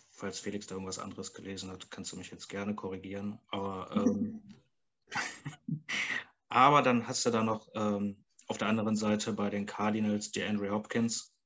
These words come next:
und sehr, sehr wichtig für die Defense natürlich J J Watt. Und wenn diese beiden Spieler ausfallen oder auch wenn nur ein Spieler von den beiden ausfällt, sehe ich eher die Rams vorne.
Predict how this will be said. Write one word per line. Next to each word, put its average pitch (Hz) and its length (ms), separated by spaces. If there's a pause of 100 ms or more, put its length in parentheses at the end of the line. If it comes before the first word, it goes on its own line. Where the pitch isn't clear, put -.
(1040)
und 117 560 (180)
sehr, 107 320
sehr 104 200
wichtig 104 340
für 101 140
die 98 160
Defense 104 500
natürlich 98 400
J 98 160
J 98 160
Watt. 104 220 (880)
Und 98 340
wenn 101 380 (260)
diese 143 380
beiden 117 260
Spieler 113 380
ausfallen 101 460
oder 107 120
auch 120 160
wenn 123 80
nur 113 140
ein 117 160
Spieler 110 320
von 107 200
den 101 140
beiden 101 260
ausfällt, - 640 (1000)
sehe 113 340
ich 113 180
eher 113 160
die 104 140
Rams 104 400
vorne. - 420